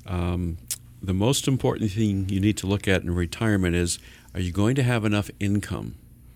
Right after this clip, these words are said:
So you want to start out your income base at a higher level,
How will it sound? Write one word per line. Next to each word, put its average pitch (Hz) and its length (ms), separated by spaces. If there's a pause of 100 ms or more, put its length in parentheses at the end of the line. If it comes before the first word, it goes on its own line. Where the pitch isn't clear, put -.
(140)
So - 140
you 95 120
want 113 160
to 131 60
start 117 260
out 110 160
your 92 180
income 110 440
base 87 320
at 87 140
a 85 40
higher 95 380
level, 87 480